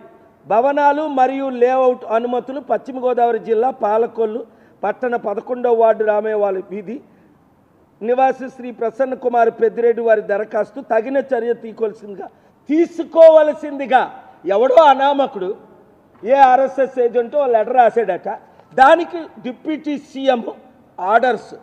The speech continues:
పవన్ కళ్యాణ్. ఏమని ఆర్డర్స్? మీరే చదవండి. ఈ జీవోలు రిలీజ్ చేసి పై సూచికల్లోని విషయంపై అన్ని జిల్లా, అన్ని జిల్లా పంచాయతీ అధికారులు ధ్యాసను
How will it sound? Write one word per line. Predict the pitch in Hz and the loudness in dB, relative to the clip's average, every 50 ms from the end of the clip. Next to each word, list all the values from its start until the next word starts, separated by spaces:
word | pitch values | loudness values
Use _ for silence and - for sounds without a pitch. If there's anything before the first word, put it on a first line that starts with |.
| - _ - | -16 _ -8
పవన్ | 185 202 220 233 233 | -4 -4 -4 -4 -2
కళ్యాణ్. | - 220 214 202 190 175 151 151 - 165 | 0 0 0 0 0 -4 -6 -8 -6 -2
ఏమని | 185 220 269 285 294 285 277 269 269 | 0 2 4 4 4 2 2 0 -2
ఆర్డర్స్? | 269 247 220 214 226 226 233 226 214 220 214 196 196 190 - _ _ _ _ _ _ _ _ _ _ _ _ _ _ _ _ _ _ - | -2 0 0 0 0 0 -2 -4 -4 -6 -8 -8 -8 -8 -10 _ _ _ _ _ _ _ _ _ _ _ _ _ _ _ _ _ _ -6
మీరే | 175 208 226 247 | -2 0 0 0
చదవండి. | 254 247 - 208 185 196 185 180 160 156 143 147 _ - 165 185 | 0 0 -2 -4 -2 -2 -4 -6 -6 -8 -12 -16 _ -14 -14 -14
ఈ | |
జీవోలు | 190 147 170 220 220 220 226 214 | -12 -10 -8 -6 -4 -2 -2 -2
రిలీజ్ | 196 190 190 196 190 - - 196 | -4 -6 -6 -8 -8 -10 -10 -12
చేసి | 175 - - - - _ _ _ _ _ _ _ - 190 | -12 -12 -14 -20 -20 _ _ _ _ _ _ _ -4 0
పై | 226 277 311 | 0 0 0
సూచికల్లోని | - - 294 302 - - 320 - - 285 285 285 285 277 269 262 | -2 -8 -10 -10 -8 -8 -10 -10 -8 -4 0 4 4 4 4 2
విషయంపై | 233 214 208 - - 269 254 254 262 277 262 | 0 -2 -2 -2 -4 -4 -4 -4 -2 2 2
అన్ని | 247 220 208 233 254 277 294 | 2 2 0 -4 -6 -6 -8
జిల్లా, | 247 170 - 247 262 262 269 269 247 202 156 - - | -8 -6 -6 -6 -4 2 4 4 4 2 0 -4 -2
అన్ని | - 285 320 349 359 370 349 330 | -2 -2 -2 -2 -6 -6 -6 -6
జిల్లా | 285 226 285 277 269 269 240 196 170 - - - - - _ - | -6 -6 -6 -4 0 0 0 -2 -2 -10 -18 -20 -20 -14 _ -2
పంచాయతీ | 208 240 269 262 - 294 277 269 269 - 277 262 | -2 -2 -2 -2 0 0 0 0 0 -2 0 0
అధికారులు | 240 233 233 240 - 262 247 240 240 240 262 294 349 - - _ _ _ _ _ _ _ _ _ _ _ _ _ _ _ _ _ - | 0 0 0 -2 0 2 4 4 4 2 -4 -8 -10 -12 -16 _ _ _ _ _ _ _ _ _ _ _ _ _ _ _ _ _ -8
ధ్యాసను | - - 247 262 285 277 - 294 269 269 | 0 2 4 4 4 2 2 0 0 0